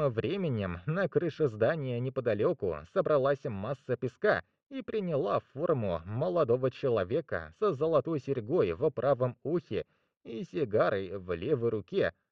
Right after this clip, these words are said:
одетого в клетчатую рубашку с длинными рукавами. Он ухмыльнулся и презрительно сказал,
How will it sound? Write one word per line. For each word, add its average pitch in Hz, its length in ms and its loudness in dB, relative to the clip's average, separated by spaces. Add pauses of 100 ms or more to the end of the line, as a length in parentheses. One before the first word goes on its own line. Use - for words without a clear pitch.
(120)
одетого 95 840 -4
в - 140 -20
клетчатую 202 560 -2
рубашку 107 680 -2 (180)
с 107 100 -2
длинными 131 720 -2
рукавами. 87 960 -2 (520)
Он 277 360 -2
ухмыльнулся 139 1040 0
и 202 140 -6
презрительно 160 800 0
сказал, 123 600 0